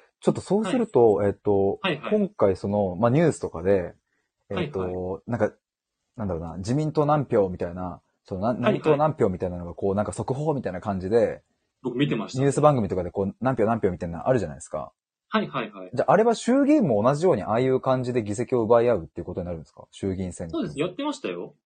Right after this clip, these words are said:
Speaker 1: あ、
Speaker 2: 前回。
Speaker 1: マジ？<laughs> あ、マジで？
Speaker 2: はい。<laughs> そう、何党が何票、何党が何票って。
Speaker 1: だんだんとちょっ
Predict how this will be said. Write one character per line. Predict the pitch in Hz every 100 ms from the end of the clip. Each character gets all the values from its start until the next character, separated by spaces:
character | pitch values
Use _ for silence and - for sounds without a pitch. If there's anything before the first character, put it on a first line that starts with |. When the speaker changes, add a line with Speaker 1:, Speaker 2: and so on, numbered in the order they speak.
| _ _
Speaker 1:
あ、 | -
Speaker 2:
前 | 123
回。 |
Speaker 1:
マ | 214
ジ？ | 87 - - - 160
<laughs> | -
あ、 | -
マ | 151 -
ジ | - 139
で？ | - - - 120 117 127
Speaker 2:
は | 156
い。 |
<laughs> | 214 208 - _ 233 - - - _ _ -
そ | 143
う、 | 127 143
何 | 156 185
党 | 190 185
が | 175
何 | 180
票、 | 156 117
何 | 123
党 | 151
が | 147
何 | 156 160
票 | 127
っ | 92
て。 | - 135 120 107 101 95 92 _ - 117
Speaker 1:
だ | 117 143
ん | 196 196
だ | 208
ん | 208 190
と | 208
ち | 202
ょ |
っ | 208